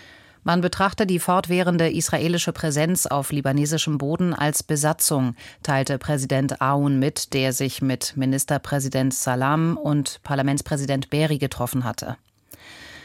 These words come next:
Die libanesische Führung reagierte damit auf die weiter bestehende Präsenz der israelischen Armee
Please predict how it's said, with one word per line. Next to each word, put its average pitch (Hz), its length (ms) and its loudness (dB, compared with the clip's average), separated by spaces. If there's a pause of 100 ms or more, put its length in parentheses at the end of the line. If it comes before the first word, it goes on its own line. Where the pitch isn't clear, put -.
(180)
Die 180 100 4
libanesische 190 580 2
Führung 190 380 2
reagierte 165 600 2
damit 165 420 2
auf 147 220 0
die 151 340 0
weiter 151 320 2
bestehende 151 520 0
Präsenz 156 560 0
der 131 200 0
israelischen 127 720 -2
Armee 147 460 2